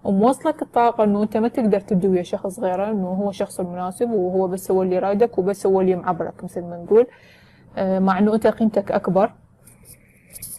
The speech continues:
بس هو دا يحاول يوصل لك هاي الفكرة في سبيل يبقى مسيطر عليك. وش وقت ما يطلع من العلاقة يرجع مرة ثانية بيناتكم،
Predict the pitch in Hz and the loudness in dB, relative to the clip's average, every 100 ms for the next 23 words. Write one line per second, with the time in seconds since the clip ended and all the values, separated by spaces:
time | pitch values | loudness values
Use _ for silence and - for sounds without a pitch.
0 | - - - - 208 226 254 254 214 214 | -18 -20 -20 -4 0 2 6 6 6 6
1 | 220 233 226 196 202 226 202 196 220 214 | 4 6 6 4 2 0 0 2 -2 -2
2 | 226 254 - 202 196 226 233 254 220 190 | 0 0 0 -2 0 0 0 0 -2 0
3 | 214 208 208 - 185 185 196 - 220 220 | 0 -2 -2 0 0 0 -2 -2 -2 -2
4 | 196 202 214 220 220 220 214 226 233 262 | -4 -6 -6 -4 -2 -2 -2 -4 -4 -8
5 | - _ - 208 180 180 190 190 190 196 | -10 _ -4 -2 0 -2 -2 -2 -6 -8
6 | 190 175 190 196 190 - 240 | -6 -6 -6 -8 -6 -2 -2